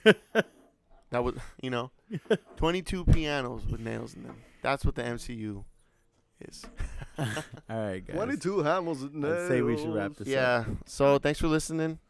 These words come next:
Speaker 2: That was our Endgame rant. Hopefully we made some sense. Um, Felipe, anything? Mike, anything?
Speaker 1: Uh, thank you guys. Appreciate it. Thank you guys for listening.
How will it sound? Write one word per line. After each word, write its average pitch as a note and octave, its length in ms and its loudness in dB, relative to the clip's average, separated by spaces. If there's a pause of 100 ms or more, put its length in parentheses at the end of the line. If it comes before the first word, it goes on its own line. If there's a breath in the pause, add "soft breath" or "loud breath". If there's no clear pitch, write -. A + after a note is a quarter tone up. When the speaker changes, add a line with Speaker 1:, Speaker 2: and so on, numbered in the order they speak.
(140)
Speaker 2:
That B2+ 160 4
was B2+ 180 2
our A#2+ 220 4
Endgame A#2+ 460 0
rant. A#2+ 360 -2 (720 soft breath)
Hopefully B2 240 2
we A#2+ 140 2
made A#2 180 0
some A2+ 140 -6
sense. B2 420 -2 (140)
Um, A2+ 580 4
Felipe, D#3 560 0 (320)
anything? C#3+ 480 -4 (180)
Mike, C3 280 -2
anything? C3+ 360 -4 (240)
Speaker 1:
Uh, G#2 240 -10
thank B2+ 220 -10
you G3 80 -8
guys. B2 320 -8 (100)
Appreciate G#2 460 -6
it. G2+ 60 -10 (300)
Thank G2+ 220 -12
you G2 60 -16
guys G2 180 -8
for - 120 -18
listening. G#2+ 400 -12